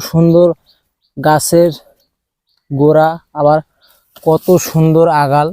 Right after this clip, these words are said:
আমরা সুন্দর চারাই দিয়ে থাকি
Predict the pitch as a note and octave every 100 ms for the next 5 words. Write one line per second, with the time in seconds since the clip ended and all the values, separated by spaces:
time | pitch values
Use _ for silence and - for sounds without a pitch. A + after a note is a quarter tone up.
0 | - _ - - - - - _ - _
1 | _ _ _ _ _ _ - D#3 E3 E3+
2 | F#3 - F3 E3+ F#3 E3+ F3+ F3 F#3+ E3+
3 | F3+ C#3+ D3+